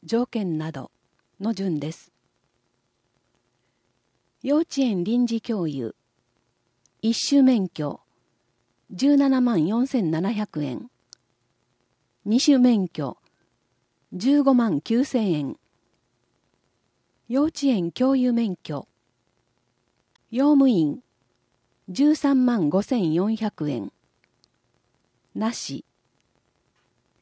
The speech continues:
栄養士、十五万七千七百円。栄養士。小学校常勤講師、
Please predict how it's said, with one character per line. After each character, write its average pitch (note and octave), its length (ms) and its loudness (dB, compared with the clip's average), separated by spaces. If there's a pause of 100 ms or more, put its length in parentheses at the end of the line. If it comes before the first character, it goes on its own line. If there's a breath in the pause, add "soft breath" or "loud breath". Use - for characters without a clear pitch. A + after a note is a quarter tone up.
栄 C#4+ 240 4
養 B3 200 2
士、 - 360 -8 (960)
十 C#4 340 0
五 C4 100 4
万 B3+ 300 2
七 G#3+ 300 -2
千 G3 300 -2
七 F3+ 200 -2
百 G3+ 320 -6
円。 C3 240 -8 (880)
栄 B3+ 240 2
養 F#3+ 200 0
士。 - 340 -10 (2000)
小 D4 300 0
学 C#4 180 0 (120)
校 D#3+ 320 -4
常 B3 240 0
勤 B3+ 260 0
講 F3+ 220 -4
師、 - 340 -10